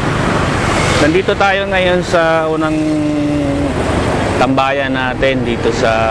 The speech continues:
Revie Mariano, Taguig. Dito tayo unang, ah, magbubukas ng apps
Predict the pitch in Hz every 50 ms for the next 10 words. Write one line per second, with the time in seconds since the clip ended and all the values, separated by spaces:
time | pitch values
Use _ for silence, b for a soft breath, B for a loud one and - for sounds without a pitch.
0 | 110 110 107 107 110 110 113 110 117 117 117 113 110 113 110 107 104 101 104 104
1 | 104 - - - 311 302 - - 302 302 302 302 - - - - - - - -
2 | - - - 117 117 - 131 127 131 131 127 123 120 123 123 123 120 117 117 120
3 | 120 117 113 110 110 110 107 107 104 104 101 - - 76 76 - - - - -
4 | - - - - - - - - - - - - - - 123 127 123 139 147 151
5 | 156 151 160 165 156 - 165 156 147 156 151 147 139 -